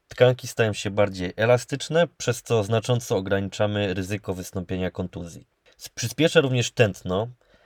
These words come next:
a szybszy przepływ krwi do naszych mięśni oznacza ich lepsze ukrwienie, a tym samym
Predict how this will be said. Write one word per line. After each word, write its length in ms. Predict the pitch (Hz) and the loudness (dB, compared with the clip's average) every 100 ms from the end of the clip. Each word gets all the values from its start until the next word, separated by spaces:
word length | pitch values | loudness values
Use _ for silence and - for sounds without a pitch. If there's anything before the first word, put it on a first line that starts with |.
| _ - | _ 2
a 240 | 95 95 | 6 6
szybszy 400 | - 139 - 143 | 4 -4 -4 -4
przepływ 420 | - 113 107 101 | -4 -6 -6 -12
krwi 280 | - - 123 | -12 -10 -6
do 100 | 107 | -4
naszych 300 | 104 - 95 | -4 -4 -6
mięśni 640 | 101 95 92 - 98 123 135 _ - | -4 -4 -6 -8 -6 -6 -8 _ -10
oznacza 480 | 92 107 110 - 110 | -6 -2 -2 0 0
ich 180 | 101 104 | 0 -2
lepsze 500 | 107 - - 90 - _ | -2 -2 -2 -2 -2 _
ukrwienie, 640 | 123 - - 113 117 165 190 - - - | -14 -12 -8 -4 -2 -2 -6 -14 -12 0
a 80 | 113 | 0
tym 160 | 139 | 0
samym 280 | 131 139 135 | 0 0 0